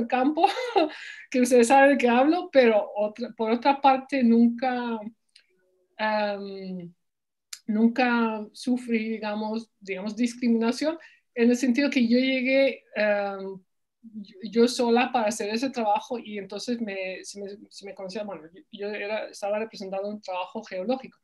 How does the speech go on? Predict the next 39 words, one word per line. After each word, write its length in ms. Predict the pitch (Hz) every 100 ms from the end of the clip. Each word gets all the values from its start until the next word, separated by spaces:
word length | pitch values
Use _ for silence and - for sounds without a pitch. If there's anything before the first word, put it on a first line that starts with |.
| - - - -
Lo 100 | 226
que 80 |
sí 140 | - 285
me 100 | 349
acuerdo, 720 | 392 262 214 196 190 277 302 - _
que 120 | - 233
me 140 | 208
llamó 220 | 208 202
mucho 220 | 214 226
la 60 | 240
atención, 260 | 233 233 233
cuando 180 | 208
yo 100 | 208
llegué 220 | 220 277 294
a 80 |
Araraquara, 840 | 277 294 302 285 - 202 214 269 - _ _ _ -
eh, 180 | 220 208
llegué 440 | 220 214 226 247
con 160 | 262 254
la 100 | 226
avioneta 640 | 262 285 240 214 247 240 247
y 480 | 233 220 226 240 233
llegaba 420 | 233 233 302 339
con 400 | - 254 240 233
un, 640 | 233 262 302 302 302 294 226
con 180 | - 240
un 140 | 277
biólogo 460 | 240 240 262 277 294
que 120 | 294
venía 220 | 226 226
de 140 | 240 240
Kew 200 | - 254
Gardens, 540 | 247 247 202 175 175
de 120 | 196 185
los 160 | 185
Jardines 320 | - 196 233
Botánicos 560 | 240 233 233 226 233 233
de 80 | 190
Londres, 440 | 196 240 330 415